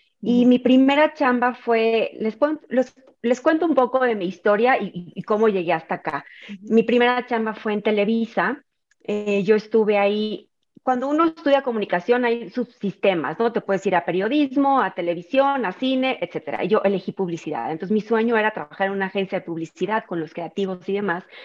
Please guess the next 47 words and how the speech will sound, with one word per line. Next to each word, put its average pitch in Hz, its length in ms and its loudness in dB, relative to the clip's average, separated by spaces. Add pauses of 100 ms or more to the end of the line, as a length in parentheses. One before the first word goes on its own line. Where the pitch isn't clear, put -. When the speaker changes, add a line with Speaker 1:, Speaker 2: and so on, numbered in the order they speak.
(480)
Speaker 1:
Así 196 180 -2
que 254 120 2
cuando 226 340 -2
salgo, 226 560 0
le 214 80 -4
estoy 277 180 -2
hablando 262 320 2
de, 208 280 -2
de 165 140 -4
hace 202 160 -2
un 202 120 -8
par 202 180 -2
de, 196 220 -6
no, 165 340 -2
hace 185 200 -2
muchísimos 277 720 2
años, 208 300 -4
cuando 190 260 -2
Televisa 180 520 0
era 196 260 0 (200)
la 175 140 -2
fábrica 180 500 -2
de 151 80 -2
los 147 120 -6
sueños, 170 520 -4 (220)
¿no? 202 220 -10
<laughs> - 60 -20
Y 226 160 0
co-, - 160 0
siendo 254 420 -2
comunicóloga 208 600 -2
era 185 160 0
como, 180 400 -2 (560)
"Guau, 254 360 -2
trabajar 226 480 0
en, 226 160 0
¿no? 214 160 -4
en, 285 140 -4
en 202 160 -2
una 208 140 -2
empresa 202 320 -4
así 196 260 -4
de, 185 160 -2
de 185 140 -4
medios 190 220 -2
de 185 60 -4
comunicación". 160 640 -8